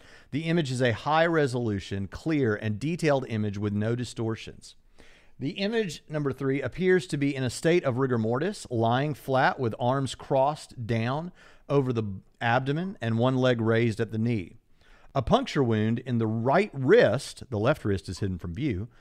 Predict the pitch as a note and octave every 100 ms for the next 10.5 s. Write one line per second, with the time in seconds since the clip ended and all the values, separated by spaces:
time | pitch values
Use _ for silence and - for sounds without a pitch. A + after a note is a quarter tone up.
0 | - - - F3+ F#3 - A#3 B3 G#3 E3
1 | E3 G#3+ G3 - E3+ D#3+ E3+ D3 E3 G3+
2 | G3 G3+ - F3+ E3 F#3+ F3+ E3+ D#3 -
3 | D3+ D#3 D#3 E3 D3 F#2+ - _ - -
4 | F3 - G3+ F3+ F3+ - - F#3 F3 D#3
5 | - E3 E3+ D#3+ D3 C#3 C3+ C#3 C3+ -
6 | A#2 A2 A2+ B2 G2+ D#2+ - - - -
7 | - - - - C#4 D#4+ F#3 C#3+ A#2+ E2+
8 | D2+ - - - C#3 D3 C3 - A3 A2
9 | - D3+ C#3+ G#3+ A#2+ F#2 - - C#3+ C3
10 | A#2 F#3+ G2+ - -